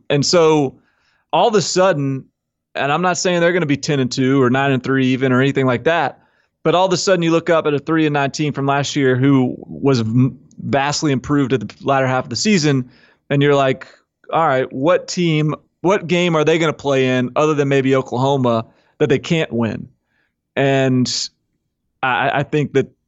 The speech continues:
I think U C L A could be, y-, you know, uh, dramatically improved, and, and,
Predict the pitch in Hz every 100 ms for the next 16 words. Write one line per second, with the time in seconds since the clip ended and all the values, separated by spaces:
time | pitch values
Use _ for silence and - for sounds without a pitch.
0 | - 131 139 131 139 - 135 127 127 127
1 | 135 117 120 107 - - - _ - -
2 | 82 65 131 117 110 - - - - 117
3 | 110 147 135 143 143 139 127 113 147 135
4 | 123 117 - - - 120 117 117 - 123
5 | 123